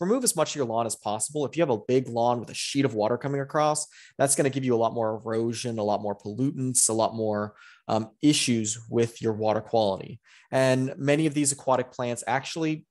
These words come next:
don't grow very well from seed. Canna lilies, American lotus, heck, even pickerel weed are all actually easier grown rhizomally.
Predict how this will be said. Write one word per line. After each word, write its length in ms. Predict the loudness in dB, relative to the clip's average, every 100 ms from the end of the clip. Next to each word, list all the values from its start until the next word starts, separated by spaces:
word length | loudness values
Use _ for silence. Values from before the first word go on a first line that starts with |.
| _
don't 300 | -4 -4 -6
grow 280 | -2 2 4
very 260 | 4 4
well 220 | 4 2 2
from 180 | -2
seed. 460 | 0 0 0 -4 -8 -16 _
Canna 300 | -2 2 6
lilies, 460 | 6 6 4 2 -2 -8 _
American 420 | -2 2 2 0
lotus, 640 | -2 0 2 2 0 -2 -6 _ _
heck, 180 | -8 -4
even 180 | -4 -4
pickerel 460 | -2 0 4 4
weed 240 | 4 -2 0
are 220 | -2 -2
all 300 | 0 2 2
actually 420 | 0 -4 -4 -8 -6
easier 520 | -4 -4 -2 -2 -2
grown 480 | -4 -4 -4 -6 -6
rhizomally. 960 | -4 0 2 2 2 -2 -2 -6 -14